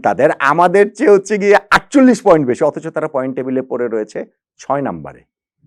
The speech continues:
কিভাবে? এটার হিসাবটা আসলে কি? এইটার হিসাবটা বুঝতে হলে আসলে এই যে পয়েন্টের সিস্টেমটা কি, ফরম্যাটটা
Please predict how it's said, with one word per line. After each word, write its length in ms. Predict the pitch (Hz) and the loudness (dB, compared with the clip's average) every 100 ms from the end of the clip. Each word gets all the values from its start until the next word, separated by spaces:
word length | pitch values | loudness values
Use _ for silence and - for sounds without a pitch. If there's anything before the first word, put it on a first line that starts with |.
| _ | _
কিভাবে? 340 | 185 127 73 67 _ _ _ _ _ - | -6 -4 -6 -10 _ _ _ _ _ -2
এটার 180 | 143 131 | 0 0
হিসাবটা 360 | 147 170 - 95 82 | 0 0 0 -6 -6
আসলে 260 | - 73 73 | -12 -20 -20
কি? 100 | - _ _ _ _ - - - | -20 _ _ _ _ -20 -8 6
এইটার 240 | 277 330 277 | 8 10 8
হিসাবটা 280 | 214 254 - 220 | 8 6 4 2
বুঝতে 200 | 175 - 185 | 2 4 4
হলে 120 | 185 175 | 4 2
আসলে 160 | 196 190 | 2 2
এই 60 | 139 | 2
যে 40 | 151 | 2
পয়েন্টের 340 | 151 151 156 165 - | 2 2 0 -4 -6
সিস্টেমটা 420 | 143 - 175 165 175 | -8 -4 -4 -4 -6
কি, 60 | 190 | -2
ফরম্যাটটা 420 | 135 123 139 139 | 0 0 -2 -4